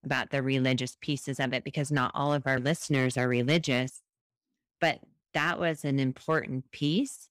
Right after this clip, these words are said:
of your healing journey. And that was an important piece of my healing journey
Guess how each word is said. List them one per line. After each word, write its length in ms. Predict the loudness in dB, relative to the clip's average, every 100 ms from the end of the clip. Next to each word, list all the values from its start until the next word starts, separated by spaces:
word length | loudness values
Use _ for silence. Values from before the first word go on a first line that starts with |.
| _
of 160 | -4 0
your 260 | 2 2 2
healing 420 | 2 2 2 2
journey. 520 | 0 0 -2 -6 -12 _ _ _ _ -4
And 120 | -2
that 120 | 0
was 140 | 0 0
an 160 | 0
important 340 | -2 -2 -4 -4
piece 220 | -4 -2
of 60 |
my 200 | -2 0
healing 360 | 0 -2 -2 0
journey 480 | 0 0 0 -2